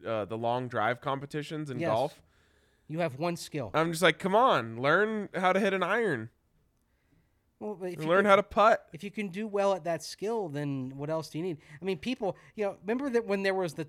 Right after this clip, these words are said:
Speaker 2: the thought of trying Usain Bolt as a wide receiver?
Speaker 1: Yes, I
Speaker 2: Because
Speaker 1: loved
Speaker 2: the
Speaker 1: that
Speaker 2: sprinter, he
Speaker 1: thought.
Speaker 2: sa-, yeah, but what if he has no hands?
Speaker 1: Well, I
Speaker 2: It's a
Speaker 1: know, but
Speaker 2: different skill.
Speaker 1: that's my point. You gotta, like, come on.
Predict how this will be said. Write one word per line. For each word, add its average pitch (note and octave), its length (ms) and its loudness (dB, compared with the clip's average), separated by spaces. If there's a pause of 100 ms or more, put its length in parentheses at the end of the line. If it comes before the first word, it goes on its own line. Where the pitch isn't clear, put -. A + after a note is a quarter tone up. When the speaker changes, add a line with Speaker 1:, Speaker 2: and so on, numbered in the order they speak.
Speaker 2:
the D#3 100 -8
thought E3 280 0
of D3+ 120 -6
trying D#3 340 -4
Usain C#3 400 -6
Bolt C3+ 260 -8
as A#2+ 60 -12
a A#2+ 60 -12
wide A#2 260 -8
receiver? A#2 420 -14 (120)
Speaker 1:
Yes, A3 440 4
I D3+ 140 6
Speaker 2:
Because F#3 120 4
Speaker 1:
loved A#3+ 200 10
Speaker 2:
the A3 60 -8
Speaker 1:
that G3 140 8
Speaker 2:
sprinter, G3 200 4
he D#3+ 60 6
Speaker 1:
thought. B2 180 4
Speaker 2:
sa-, D3+ 60 -6 (180)
yeah, D#4 160 2
but A#3 180 -2
what B3+ 140 2
if C#4 100 -6
he B3+ 140 -6
has G#3 380 -6
no A#3+ 180 4
hands? D#4+ 760 -2
Speaker 1:
Well, F#3+ 200 6
I G#3 100 8
Speaker 2:
It's G#3+ 80 6
a - 0 -
Speaker 1:
know, D4+ 160 8
but G3 80 6
Speaker 2:
different C#4+ 260 2
skill. A#4 440 4
Speaker 1:
that's A3+ 200 8
my A#3 140 8
point. A3+ 600 2
You E3 180 0
gotta, G#3 380 8
like, D#3 420 2
come F3+ 200 -4
on. D#3 440 4